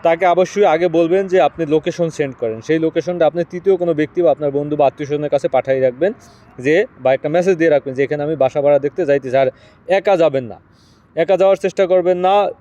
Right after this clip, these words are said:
অন্তত দুইজন তিনজন সাথে নিয়ে যাবেন। কাজের ক্ষেত্রেও কেউ যদি বলে যে কাজ আছে, কাজের ক্ষেত্রেও আপনি দুইজন তিনজন সাথে নিয়ে যাবেন, কাজ দেখে আসবেন, কোম্পানি দেখে আসবেন, ফ্যাক্টরি দেখে আসবেন, তারপর সেখানে যোগদান করবেন। হঠাৎ করে যদি আপনার সন্দেহজনক কোনো এলাকায় হয়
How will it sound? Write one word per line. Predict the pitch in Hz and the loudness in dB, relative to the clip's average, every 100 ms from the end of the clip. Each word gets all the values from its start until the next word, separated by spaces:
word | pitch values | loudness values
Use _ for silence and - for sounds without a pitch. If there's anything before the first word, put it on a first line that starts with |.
| - | -8
অন্তত | 151 156 175 | -6 -2 0
দুইজন | 175 151 156 170 | 0 0 0 -2
তিনজন | 156 160 156 175 | -2 -4 -2 -2
সাথে | 160 139 143 | 0 -2 -2
নিয়ে | 147 147 | -2 2
যাবেন। | 139 151 190 - _ _ - | 2 2 -2 -4 _ _ -2
কাজের | 160 156 175 | 0 2 0
ক্ষেত্রেও | 156 160 151 | 0 -4 -2
কেউ | 135 160 | 0 -2
যদি | 160 160 | 0 0
বলে | 160 170 | 2 2
যে | 165 | 0
কাজ | 165 151 156 | 0 2 2
আছে, | 147 175 208 _ _ _ _ - | 2 0 -2 _ _ _ _ -4
কাজের | 143 143 160 | 0 0 0
ক্ষেত্রেও | 165 - 170 196 - | -2 0 2 2 0
আপনি | 131 156 165 | -6 -4 -2
দুইজন | 147 147 139 | -2 -2 -4
তিনজন | 139 143 | -4 -4
সাথে | 143 143 160 | -2 -2 -2
নিয়ে | 151 147 | 0 2
যাবেন, | 139 139 175 | 2 2 0
কাজ | 147 135 | 2 0
দেখে | 127 143 151 | 0 -2 0
আসবেন, | 139 160 | 0 -2
কোম্পানি | 165 139 135 143 | -4 -4 -2 -2
দেখে | 143 143 | 0 0
আসবেন, | 143 165 | -2 -2
ফ্যাক্টরি | 143 131 - 143 | -4 -4 -4 -6
দেখে | 139 139 147 | -2 -2 0
আসবেন, | 139 147 214 - _ _ | -2 0 -4 -6 _ _
তারপর | 165 165 165 | 0 2 2
সেখানে | 160 147 143 135 | 0 0 -2 -2
যোগদান | 131 117 127 | -2 0 -2
করবেন। | 120 113 107 | 0 -4 -4
হঠাৎ | 110 143 160 | -2 0 0
করে | - 175 180 | 0 2 2
যদি | 156 160 | 0 2
আপনার | 160 151 151 | 2 2 -4
সন্দেহজনক | 175 190 196 170 165 156 | -2 0 0 0 -2 -2
কোনো | 156 151 | -4 -4
এলাকায় | 156 151 143 147 127 | 0 0 2 2 2
হয় | 143 117 | 2 2